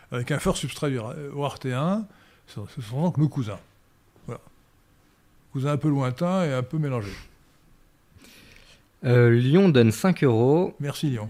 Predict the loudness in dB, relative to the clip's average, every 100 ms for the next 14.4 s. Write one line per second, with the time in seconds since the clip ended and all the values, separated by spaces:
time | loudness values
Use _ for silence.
0 | -10 -8 -4 2 2 2 2 4 4 4
1 | 4 6 6 4 4 4 4 2 0 0
2 | 2 0 0 -2 -2 2 6 6 6 4
3 | 4 2 2 2 2 0 -4 -4 -2 -2
4 | -2 0 2 4 4 2 2 0 2 4
5 | 4 6 6 4 0 -8 -20 -2 2 6
6 | 6 8 8 8 8 8 6 2 -2 -8
7 | -14 -20 -20 -20 -20 -20 -20 -20 -16 -12
8 | -12 -14 -20 _ -12 -8 -4 -2 -2 -2
9 | -4 -4 0 2 2 2 2 0 0 -2
10 | -4 -6 -16 _ _ -20 -14 -10 -8 -8
11 | -12 -14 _ -10 -6 -2 -2 -2 -10 _
12 | _ _ -14 -8 -4 -4 -4 -6 -4 0
13 | 0 0 -2 -4 -4 -2 0 0 0 -4
14 | -14 _ -16